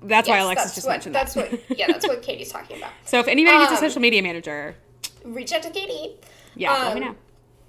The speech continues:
Speaker 2: Katie Creative Co. Um, so yeah, so you wanna make the problem definition statement, but then, but then you also wanna say your justification, which is really just that, like, second part of that sentence of, like, how that fits in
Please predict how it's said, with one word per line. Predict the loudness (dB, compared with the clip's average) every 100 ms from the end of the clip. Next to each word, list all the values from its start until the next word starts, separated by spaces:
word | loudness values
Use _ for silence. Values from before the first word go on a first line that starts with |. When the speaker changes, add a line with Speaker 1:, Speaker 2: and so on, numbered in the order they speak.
| _
Speaker 2:
Katie | -12 -10 -10
Creative | -12 -8
Co. | -8 -8 -12 -20 -20 -8
Um, | 0 4 4 2 -4 -10 -16 _
so | -4 4
yeah, | 4
so | 2 -4
you | 0
wanna | 0 2
make | -4 -4
the | -6
problem | -4 -4 -4 -8
definition | -10 -10 -8 -8 -10
statement, | -6 -6 -4
but | -4
then, | -4 -8 -8
but | -6
then | -4
you | -4
also | -2 -2 0
wanna | -2 -6
say | -4 -4 -4
your | -8
justification, | -8 -10 -10 -12 -8 -6 -6 -6
which | -8 -8
is | -8
really | -2 0 0
just | -2 -10 -6
that, | -6 -6
like, | -10 -12 _ _ _ _ _ _ _ _ _
second | -6 -6 -6 -10
part | -4 -2
of |
that | -2 -6
sentence | -12 -10 -10 -10
of, | -10
like, | -8 -8 -12
how | -14 -6 -4
that | -4 -6 -6
fits | -8 -6
in | -8 -8 -12